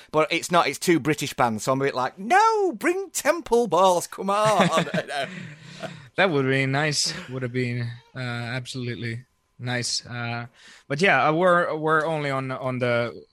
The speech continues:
Speaker 2: uh, European leg of the tour.
Speaker 1: Right.
Speaker 2: Uh, like, rest of the tour in Europe. And, uh, yeah, it's starting, uh,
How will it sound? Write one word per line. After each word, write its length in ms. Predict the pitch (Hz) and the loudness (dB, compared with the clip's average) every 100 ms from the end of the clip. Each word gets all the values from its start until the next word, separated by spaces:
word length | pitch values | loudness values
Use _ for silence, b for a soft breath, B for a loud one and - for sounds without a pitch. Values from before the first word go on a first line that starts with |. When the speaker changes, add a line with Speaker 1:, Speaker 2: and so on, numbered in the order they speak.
| - | -10
Speaker 2:
uh, 240 | 120 117 113 - _ _ _ | -6 -6 -8 -14 _ _ _
European 520 | 127 123 127 117 110 | -4 -2 -2 -4 -2
leg 220 | 113 113 | -2 -2
of 140 | 113 - | -6 -10
the 80 | - | -10
tour. 360 | 131 127 117 - | -6 -4 -4 -2
Speaker 1:
Right. 240 | 117 113 - - | 0 0 -4 -10
Speaker 2:
Uh, 400 | 107 107 107 110 123 | -6 -4 -4 -6 -8
like, 300 | 110 107 - | -6 -6 -10
rest 320 | 113 123 120 127 | -6 -4 -4 -6
of 140 | 117 | -10
the 80 | 117 | -12
tour 380 | - 123 117 113 | -8 -4 -4 -4
in 280 | 113 117 113 | -6 -8 -12
Europe. 400 | 120 120 117 - 80 | -10 -8 -8 -8 -10
And, 360 | 113 113 113 | -8 -8 -6
uh, 180 | 113 110 110 _ _ B B B | -4 -6 -8 _ _ B B B
yeah, 240 | - 254 131 | -2 0 0
it's 160 | 135 | 0
starting, 580 | - - 175 180 175 170 | -2 2 2 2 -2 -2
uh, 520 | 160 156 151 147 143 | -2 0 0 0 -2